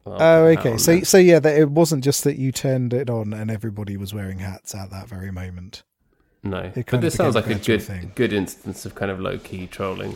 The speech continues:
Speaker 1: doesn't it?
Speaker 2: And, and so I think that people have been putting hats on, and, uh, apparently it's because people's hair is getting, uh, uh,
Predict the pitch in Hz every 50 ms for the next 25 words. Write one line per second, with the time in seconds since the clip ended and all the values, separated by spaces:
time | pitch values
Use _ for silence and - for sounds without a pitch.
0 | - - 101 98 101 101 - - - - - _ _ _ _ 180 180 170 - -
1 | - 180 180 - - 190 185 180 180 165 - - 214 202 190 - - - 160 156
2 | 151 _ - 160 151 135 - 156 151 139 143 139 127 - 135 127 117 - - 151
3 | - - - - 123 104 98 92 92 95 98 101 - _ _ _ - _ - 123
4 | 123 120 113 113 120 113 - - 123 - 131 113 - - 123 - - 113 - -
5 | - 123 117 113 117 120 110 - - 98 - - 98 95 92 - _ _ - 117
6 | - _ - -